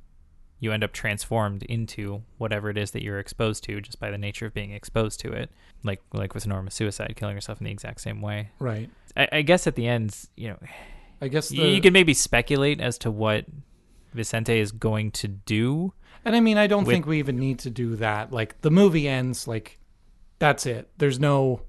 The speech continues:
Speaker 1: So the whole Ledgard family, all branches of it now, are completely eradicated. They've
Speaker 2: Yeah.
Speaker 1: all wiped each other out f-, through, you know, whatever means of, of monstrousness that have been created.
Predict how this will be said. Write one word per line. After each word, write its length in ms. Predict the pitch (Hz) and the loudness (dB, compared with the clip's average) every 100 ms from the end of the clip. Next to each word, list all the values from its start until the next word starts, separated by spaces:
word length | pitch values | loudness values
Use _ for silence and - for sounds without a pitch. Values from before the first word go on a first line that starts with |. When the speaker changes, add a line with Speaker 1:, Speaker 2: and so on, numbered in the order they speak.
| - - - | -18 -20 -12
Speaker 1:
So 120 | 151 | -6
the 80 | 139 | 0
whole 180 | 160 135 | 0 2
Ledgard 400 | 123 120 113 101 | 0 0 -2 -2
family, 580 | - 110 104 98 110 - - _ | 0 0 0 -6 -10 -14 -20 _
all 300 | 127 127 123 | 4 8 8
branches 500 | 107 113 113 110 92 | 6 4 4 0 -4
of 120 | 98 98 | -4 -4
it 100 | 101 | -6
now, 400 | 98 95 95 - - | -6 -6 -10 -14 -2
are 380 | 110 104 101 107 - | 2 2 0 -6 -8
completely 640 | 117 117 110 101 98 98 - - - | -4 0 0 0 -2 -6 -12 -20 -10
eradicated. 760 | 110 101 101 101 - - 110 | -6 -4 -4 -8 -8 -8 -4
They've 120 | 113 | 0
Speaker 2:
Yeah. 60 | 107 | 2
Speaker 1:
all 200 | 107 104 - - - - - - | 2 -2 -10 -16 -18 -20 -18 -6
wiped 380 | 113 120 117 | 0 0 0
each 180 | 117 - | -4 0
other 240 | 110 104 104 | 0 2 2
out 280 | 101 98 - - - - | 2 0 -8 -18 -20 -18
f-, 120 | - | -16
through, 520 | - - 104 98 95 98 - - - - - - - - - | -12 -6 -4 -2 -4 -8 -18 -20 -20 -20 -20 -18 -16 -14 -6
you 100 | 117 | -2
know, 80 | 101 | 0
whatever 440 | 98 104 101 98 92 | 2 2 2 0 -2
means 360 | 107 104 101 101 | -2 0 0 -2
of, 240 | 95 - - | -6 -10 -8
of 180 | 104 | -6
monstrousness 840 | 101 98 107 - 101 - 101 - - - | -4 -4 -6 -6 -8 -6 -8 -8 -16 -10
that 120 | 117 104 | -8 -6
have 80 | |
been 160 | 110 101 | -6 -6
created. 520 | - 110 101 101 98 | -4 -2 0 -2 -6